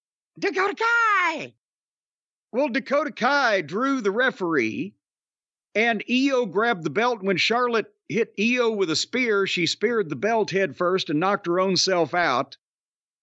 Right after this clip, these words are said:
And Io Sky pinned Charlotte one, two, three, which is on par with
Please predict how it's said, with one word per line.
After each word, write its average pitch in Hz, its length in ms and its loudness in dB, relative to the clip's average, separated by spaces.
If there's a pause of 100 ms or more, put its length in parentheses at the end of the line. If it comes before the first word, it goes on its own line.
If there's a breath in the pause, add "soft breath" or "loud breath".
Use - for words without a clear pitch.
(200)
And 185 260 0
Io 262 380 2
Sky 226 500 0
pinned 202 380 -2
Charlotte 202 520 0
one, 175 360 0
two, 156 280 2
three, 131 580 -2 (760)
which 214 240 -2
is 185 200 0
on 196 240 0
par 220 420 2
with 165 300 -2